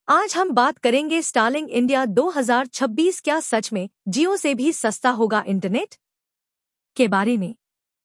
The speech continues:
हमारे पैनल में आज चार लोग मौजूद हैं, जो इस खबर के सिर्फ मेन पॉइंट्स और सबसे जरूरी बातों पर चर्चा करेंगे।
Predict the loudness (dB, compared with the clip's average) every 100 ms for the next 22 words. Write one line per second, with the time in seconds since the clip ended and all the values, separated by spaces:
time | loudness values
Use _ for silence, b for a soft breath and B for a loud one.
0 | _ _ _ _ _ 0 2 2 0 0
1 | 0 0 -2 -2 -4 -6 -2 0 0 -2
2 | 0 0 2 2 2 0 0 0 -2 -2
3 | -6 -10 _ _ _ _ -2 -2 0 -4
4 | -2 0 0 0 -4 -2 -2 -4 -2 -2
5 | 0 -2 -2 -4 -8 -14 _ _ 0 0
6 | 0 -4 -2 -2 2 2 2 0 0 0
7 | 0 0 0 -4 -2 -4 -2 -2 -2 -6
8 | -6 -8 -10